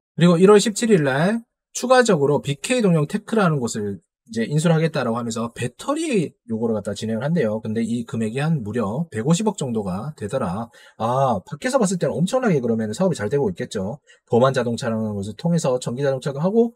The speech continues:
이제 관련되어 있는 또 배터리까지 하고, 장래 기업을, 그 장래 계획을 봤을 때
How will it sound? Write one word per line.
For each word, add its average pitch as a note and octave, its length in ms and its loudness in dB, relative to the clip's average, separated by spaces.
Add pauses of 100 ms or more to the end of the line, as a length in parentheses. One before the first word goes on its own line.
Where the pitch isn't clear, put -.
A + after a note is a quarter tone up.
(240)
이제 A2+ 180 -4
관련되어 D#3 440 4
있는 A2+ 160 -2
또 G#2+ 100 -6
배터리까지 E3 560 -2
하고, A2+ 380 -6 (260)
장래 C#3 320 2
기업을, C3 320 2 (240)
그 G2+ 180 -2
장래 C#3 320 0
계획을 D3 260 0
봤을 B2 200 -2
때 G2+ 80 -4